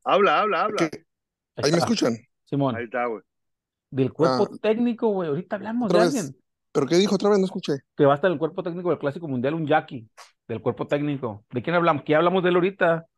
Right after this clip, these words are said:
Speaker 2: ¿Que ahorita está en el cuerpo técnico?
Speaker 1: No, no está en el cuerpo
Speaker 3: No.
Speaker 1: técnico de Yaquis, pero es cuerpo técnico y ha sido Jackie, güey. O sea, ha sido, es, es coach actualmente y va a ser coach de la selección mexicana.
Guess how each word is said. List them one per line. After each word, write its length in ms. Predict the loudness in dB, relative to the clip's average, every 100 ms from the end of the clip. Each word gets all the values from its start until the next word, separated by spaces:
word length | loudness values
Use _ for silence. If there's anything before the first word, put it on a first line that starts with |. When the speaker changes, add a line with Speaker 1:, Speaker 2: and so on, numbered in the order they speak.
| _ _ _ _ _ _ _ _ _ _ _ _ _ _ _ _ -20 -20 _ _ _ -20 _ _ -2
Speaker 2:
¿Que 100 | 0
ahorita 220 | 2 2
está 100 | 0
en 60 | 2
el 40 |
cuerpo 220 | 0 2
técnico? 500 | 2 2 0 -4 -12 _ _ _ _ _ _ _ -10
Speaker 1:
No, 260 | -4 -2 0
no 100 | 0
está 140 | 0
en 60 | 0
el 80 |
cuerpo 200 | 0 0 -2
Speaker 3:
No. 40 |
Speaker 1:
técnico 280 | -4 -4 -4
de 80 | -2
Yaquis, 280 | -4 -6 -10
pero 280 | -8 -6 -8 _ _ _ _ -2
es 220 | 2 2 0 _ _ _ _ _
cuerpo 380 | -2 -2 0 0
técnico 480 | 2 0 -2 -2 -2
y 60 | -2
ha 80 | -4
sido 240 | -6 -6
Jackie, 380 | -6 -8 -8 -12
güey. 100 | -12
O 360 | _ _ _ -2
sea, 80 | 0
ha 40 |
sido, 280 | 4 2 2
es, 260 | 0 0 -2 _ _ -4
es 180 | -4 0
coach 340 | 2 4 4
actualmente 640 | 2 0 -4 -2 -6 -2
y 40 | -2
va 100 | -2
a 60 |
ser 160 | -4 -6
coach 220 | -4 -4
de 120 | -6 -10
la 80 |
selección 320 | -10 -12 -10 -12
mexicana. 500 | -10 -2 -2 -2